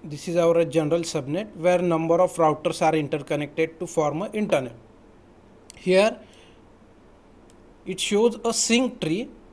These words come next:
for router B, means which is rooted at router B, as our destination is B.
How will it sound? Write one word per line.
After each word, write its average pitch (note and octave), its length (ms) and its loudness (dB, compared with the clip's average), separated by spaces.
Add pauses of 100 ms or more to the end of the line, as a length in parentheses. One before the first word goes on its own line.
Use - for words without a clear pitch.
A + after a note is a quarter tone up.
(540)
for G3 320 4
router F3+ 560 4
B, C#3 300 -8 (300)
means G#3+ 360 -4
which E3+ 320 -8
is G#3+ 360 -4 (380)
rooted F3 440 -2
at G#3 240 0
router D#3+ 340 -2
B, C#3 300 -10 (1200)
as E3+ 220 2
our F3+ 260 4
destination E3 680 -6
is A#3 160 -4
B. D3 220 -8